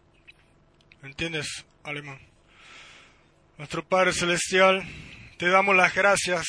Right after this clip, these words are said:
de todo corazón por nuestros hermanos, los cuales tú has bendecido, y tam-,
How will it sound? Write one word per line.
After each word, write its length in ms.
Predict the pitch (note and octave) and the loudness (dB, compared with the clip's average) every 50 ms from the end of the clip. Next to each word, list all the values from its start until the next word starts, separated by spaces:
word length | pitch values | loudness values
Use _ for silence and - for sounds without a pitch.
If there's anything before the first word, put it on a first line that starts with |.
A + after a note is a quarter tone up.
| - F#3 | -8 -10
de 100 | F3 E3 | -10 -12
todo 300 | _ - G#3 G#3 G3+ F3+ | _ -6 -4 -4 -4 -4
corazón 640 | - E3+ E3+ E3 D#3 C#3 - - F3+ F3 D#3+ D3 B2 - _ _ _ _ _ _ _ _ _ _ _ - - - - - - - - - - _ - | -6 -4 -2 -2 -2 -2 -2 -2 -4 -4 -4 -8 -14 -20 _ _ _ _ _ _ _ _ _ _ _ -20 -20 -20 -20 -20 -20 -20 -20 -20 -20 _ -10
por 160 | D3+ D3+ D#3+ | -8 -6 -2
nuestros 400 | E3 F3 E3+ - E3+ E3+ D#3+ - | -2 -2 -2 -2 -4 -6 -4 -4
hermanos, 520 | E3+ E3 E3 E3+ F#3 G3 G3 G3 F#3+ F3 - - - - - - _ _ _ _ _ _ _ _ _ _ _ _ _ - - _ _ _ _ | -4 -4 -2 0 2 4 4 4 2 0 -4 -6 -10 -12 -16 -20 _ _ _ _ _ _ _ _ _ _ _ _ _ -20 -20 _ _ _ _
los 200 | - F3+ - - | -14 -12 -10 -6
cuales 320 | - G3+ G3+ G3 F3+ - - | -2 0 2 2 0 -2 -2
tú 160 | G3 F#3+ F#3+ | 0 2 2
has 160 | F3 - - | 2 0 -2
bendecido, 680 | F3+ F#3 F3 E3+ E3 D3+ - - G#3 G#3+ F3+ E3 D3 C#3 - - - _ _ _ _ _ _ _ _ _ _ _ - - _ _ _ _ - - _ _ _ _ | -6 -6 -4 -4 -4 -2 -2 -2 -2 -4 -4 -8 -10 -14 -18 -20 -20 _ _ _ _ _ _ _ _ _ _ _ -20 -20 _ _ _ _ -20 -20 _ _ _ _
y 100 | F3+ F#3 F3+ | -6 -6 -6
tam-, 400 | - F#3+ F#3 F3+ F3+ D3 F#2 | -6 -8 -8 -8 -10 -14 -20